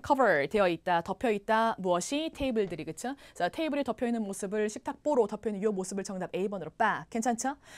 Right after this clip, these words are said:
자, 그럼 우리 비씨디가 오답인 이유 명확하고 똑똑하게 빨리 캐치해내 볼까요? 비 번 갑니다.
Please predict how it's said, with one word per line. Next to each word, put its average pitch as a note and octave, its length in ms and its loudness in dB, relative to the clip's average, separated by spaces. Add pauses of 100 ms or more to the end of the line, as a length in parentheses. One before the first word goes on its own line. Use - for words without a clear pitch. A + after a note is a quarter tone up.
자, B3+ 100 8
그럼 A#3+ 160 10
우리 A#3+ 120 6
비씨디가 D4 580 4
오답인 A3+ 480 4
이유 G#3 300 0
명확하고 A3+ 480 2
똑똑하게 D#4 760 0
빨리 D#4 220 4
캐치해내 D#4 460 0
볼까요? G#3 360 0 (140)
비 C#4 100 -2
번 C4 100 2
갑니다. C3+ 340 -6